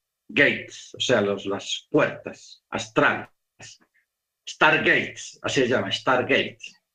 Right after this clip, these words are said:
Puertas a las estrellas. Que en esa película era un círculo, porque cuando lo encendían había una rampa que daba al círculo y eso pre-, creaba como una,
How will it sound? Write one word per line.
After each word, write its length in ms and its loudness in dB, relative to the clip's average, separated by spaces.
Puertas 360 2
a 80 2
las 140 0
estrellas. 680 -2
Que 140 6
en 80 6
esa 240 0
película 560 2
era 140 2
un 160 -2
círculo, 680 0
porque 300 0
cuando 260 2
lo 100 0
encendían 880 0
había 240 2
una 180 0
rampa 560 0
que 80 2
daba 200 2
al 60 -2
círculo 500 0
y 100 2
eso 280 -2
pre-, 340 0
creaba 380 0
como 240 -2
una, 720 -2